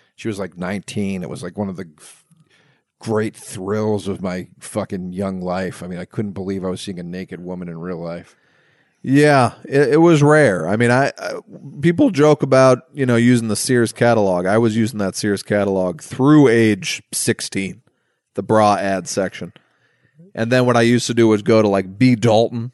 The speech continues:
Speaker 2: or Walden Books or whatever, and I would, uh, get a, a large magazine like a Rolling Stone, which used to be, like, twice the size it is now.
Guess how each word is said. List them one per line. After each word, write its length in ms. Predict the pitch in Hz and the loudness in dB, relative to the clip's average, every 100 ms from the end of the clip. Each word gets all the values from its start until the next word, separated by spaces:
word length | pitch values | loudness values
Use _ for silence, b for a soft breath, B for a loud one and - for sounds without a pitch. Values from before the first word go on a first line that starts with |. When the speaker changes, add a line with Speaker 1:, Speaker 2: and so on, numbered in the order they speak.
| - | -10
Speaker 2:
or 160 | 110 104 | -4 -2
Walden 480 | 98 117 117 113 107 | 2 2 2 -2 0
Books 440 | 120 117 - - | 2 2 -2 -2
or 80 | 117 | 0
whatever, 400 | 113 113 113 117 _ _ _ _ _ _ _ - | 4 2 2 -2 _ _ _ _ _ _ _ -8
and 160 | 110 107 | -4 -2
I 200 | 107 104 | 0 0
would, 440 | 104 107 101 92 | 2 2 0 -2
uh, 460 | 104 101 98 95 87 _ _ _ _ _ _ _ _ _ _ _ _ _ - | 0 0 0 -2 -4 _ _ _ _ _ _ _ _ _ _ _ _ _ -6
get 160 | - 135 | 2 4
a, 140 | 120 107 | 2 0
a 60 | 131 | 0
large 500 | 120 143 202 208 127 | 2 4 6 4 2
magazine 520 | 127 117 107 101 110 | 2 2 0 -2 -2
like 160 | 107 104 | 0 -2
a 60 | |
Rolling 400 | 107 120 123 113 | 2 4 4 2
Stone, 640 | 104 - 117 104 87 151 - | -4 -4 0 0 -2 -10 -10
which 240 | 101 - | -10 -4
used 200 | 120 113 | -2 -2
to 40 | 104 | -2
be, 100 | 107 | -2
like, 200 | 98 - | -2 -6
twice 340 | - 107 101 | -2 -2 -2
the 100 | - | -8
size 320 | - 98 92 90 | -4 -2 -2 -4
it 60 | |
is 160 | 85 78 | -8 -8
now. 260 | 78 85 | -10 -10